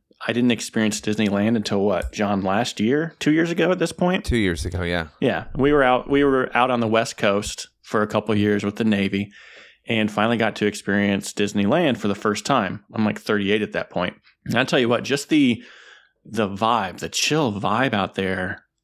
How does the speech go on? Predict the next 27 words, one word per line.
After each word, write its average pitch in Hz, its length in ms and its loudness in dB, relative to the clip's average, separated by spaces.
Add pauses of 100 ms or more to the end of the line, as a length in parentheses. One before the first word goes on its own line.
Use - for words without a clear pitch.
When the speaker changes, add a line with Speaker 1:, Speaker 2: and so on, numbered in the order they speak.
(180)
Speaker 1:
was 104 540 0
incredible. 107 680 -2
We 117 80 2
stayed 120 240 0
at 117 100 -4
Disneyland 127 460 0
Hotel. 101 540 -2 (340)
We 117 100 0
were 107 80 2
able 110 140 0
to 104 80 0
walk 101 480 0
to 113 380 0
the 117 80 -4
parks - 760 -2
in 104 480 0 (220)
ten, 107 320 0
fifteen 117 420 0
minutes. 113 460 0 (760)
And 101 640 0 (500)
it 143 140 -2
was 139 240 -2
just - 320 0
such - 220 0
a 107 60 0
relaxed 104 760 0
overall 104 840 0